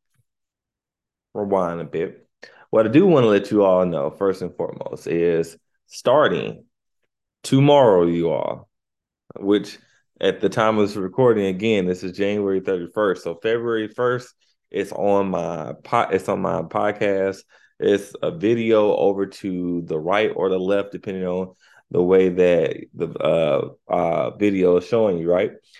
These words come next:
Um, there is a video where it says, "Thanks for participating, you all." That is my podcast challenge. You can also find it on social medias,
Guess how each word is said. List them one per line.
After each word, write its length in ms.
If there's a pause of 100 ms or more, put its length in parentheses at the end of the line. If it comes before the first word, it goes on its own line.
(240)
Um, 380
there 200
is 100
a 80
video 460
where 240
it 100
says, 340
"Thanks 300
for 220
participating, 840
you 140
all." 220
That 380
is 420 (300)
my 200
podcast 1160
challenge. 520 (260)
You 80
can 140
also 320
find 260
it 160
on 180
social 380
medias, 640